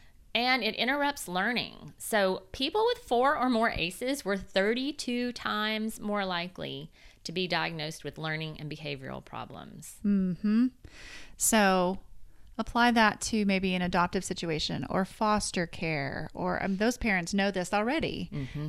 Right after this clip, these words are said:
Speaker 2: 'cause they've <laughs> experienced it. They see the kids come in their home and already there's, they're delayed in a lot of developmental areas. This could be why.
Speaker 1: Thirty-two times.
Speaker 2: Yeah.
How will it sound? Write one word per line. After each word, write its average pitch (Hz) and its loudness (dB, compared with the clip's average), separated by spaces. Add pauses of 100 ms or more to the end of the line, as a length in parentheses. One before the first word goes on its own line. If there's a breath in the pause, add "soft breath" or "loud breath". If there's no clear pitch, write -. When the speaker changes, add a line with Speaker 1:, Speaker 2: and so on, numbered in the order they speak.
Speaker 2:
'cause 202 0 (340)
they've 202 2
<laughs> 220 2
experienced 302 8
it. 214 4
They 202 4
see 220 0
the 196 4
kids 202 0
come 214 2
in 208 2
their 185 0
home 220 2
and 170 -2 (300)
already 254 4
there's, 185 -2 (100)
they're 190 -2
delayed 190 2 (440 soft breath)
in 196 2
a 190 4
lot 190 4
of 185 0
developmental 190 -4
areas. - -4 (680 soft breath)
This 170 0
could 196 -4
be 226 -2
why. 254 -6
Speaker 1:
Thirty-two 269 4
times. 220 -10
Speaker 2:
Yeah. 156 2